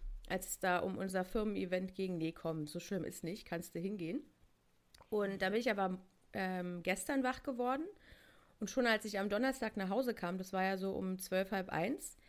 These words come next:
da hab ich schon gemerkt, „Nee, jetzt ist es nicht nur die Nase, jetzt tut dir auch der Hals weh und, äh, der Kopf und überhaupt.“ Ähm,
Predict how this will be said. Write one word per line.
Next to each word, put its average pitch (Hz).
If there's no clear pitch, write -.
da 190
hab 185
ich 190
schon 196
gemerkt, 175
„Nee, 160
jetzt 160
ist 190
es 190
nicht 196
nur 196
die 175
Nase, 190
jetzt 208
tut -
dir 180
auch 165
der 165
Hals 175
weh 277
und, 185
äh, 170
der 165
Kopf -
und 185
überhaupt.“ 240
Ähm, 180